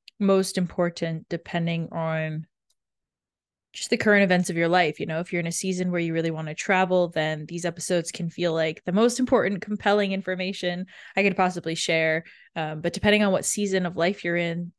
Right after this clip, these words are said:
just you have different priorities. I was reminiscing about this with a friend the other day of, you know, the problems we had when we were sixteen versus twenty-six, and just how it changes throughout the decades. And isn't it the case that, well,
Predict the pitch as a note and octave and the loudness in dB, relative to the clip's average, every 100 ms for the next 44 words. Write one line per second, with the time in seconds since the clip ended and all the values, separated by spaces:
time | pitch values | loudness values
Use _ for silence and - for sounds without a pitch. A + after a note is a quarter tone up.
0 | _ - G3 - - F3+ F#3 G3 F3+ E3 | _ -14 -14 -14 -10 -6 -4 -4 -2 0
1 | E3+ E3 - - E3+ - - - - _ | 2 0 -4 -8 -8 -8 -12 -16 -20 _
2 | _ _ _ E3+ F#3 F#3 F3+ F#3 F3+ E3 | _ _ _ -2 2 4 2 2 0 0
3 | F3 F3+ F3 E3+ F3+ F3 E3 D#3+ F3 A3 | -4 -4 -4 0 0 2 0 0 2 4
4 | F#3 D3 F3+ D#3 D3 - - A3+ A3 F#3+ | 4 2 -4 -6 -8 -10 -2 2 4 2
5 | F#3+ E3 D3+ D#3+ D#3+ - E3+ F#3 F3+ E3+ | 0 -4 -2 -2 -2 -6 -6 -6 -6 -2
6 | G3+ F#3 - F3+ E3 D#3 D#3+ D3 E3+ - | -2 -2 -6 -6 -6 -6 -4 -4 -4 -6
7 | - F3+ - G3 F#3+ F3+ - D#3+ D3+ - | -6 -6 -6 -2 -2 -2 -2 -2 -4 -6
8 | D3+ D#3 E3 - - _ _ _ _ _ | -6 -6 -12 -18 -20 _ _ _ _ _
9 | _ _ - - A3+ A#3 B3 F#3+ - G#3 | _ _ -14 -2 0 4 4 4 2 2
10 | A#3+ A3+ - E3+ D#3+ D#3 E3+ F3 G#3 G3+ | 2 0 0 0 0 -2 -4 -4 0 0
11 | E3+ D#3 - - D#3+ E3 - F#3+ A#3 G3+ | 0 -4 -10 -12 -12 -12 -8 -4 0 0
12 | - G3+ F3+ F3 F3+ - D#3 - - E3 | -2 -4 0 0 -2 -4 -4 -4 -6 -6
13 | - | -6